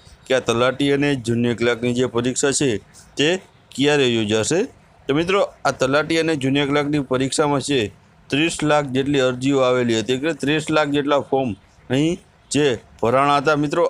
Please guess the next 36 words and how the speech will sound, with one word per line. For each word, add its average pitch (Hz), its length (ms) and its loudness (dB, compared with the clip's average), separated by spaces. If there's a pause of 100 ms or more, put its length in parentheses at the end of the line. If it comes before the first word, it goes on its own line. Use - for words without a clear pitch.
(140)
આ 143 120 2
પરીક્ષામાં 151 680 0
દરેક 139 320 0
જિલ્લા 135 320 2
વાઇઝ 143 240 0
અલગ 123 240 0
અલગ 127 220 2
જે 131 140 -2
જગ્યાઓ 120 480 -2
આપેલી 151 460 0
છે 110 120 -2 (420)
તેમાં 143 240 0
અલગ 131 180 2
અલગ 139 280 0
જે 147 200 0 (140)
ફોર્મ 127 240 0
પણ 160 240 0 (480)
ભરાણા 131 480 2
હતા. 151 200 2 (420)
તો - 40 -
મિત્રો, 160 220 2
આ 170 120 4
પરીક્ષા 143 540 0
વિશે 156 180 0
વાત 147 280 0
કરીએ 170 320 2 (440)
તો 160 140 2 (360)
હાલમાં 151 460 2 (220)
આ 139 220 2
જે 147 160 0
પરીક્ષા 135 580 0
મોકૂફ 143 320 -4
રાખવામાં 139 480 0
આવેલી 120 380 0
છે. 147 120 0 (520)
મિત્રો, 151 240 0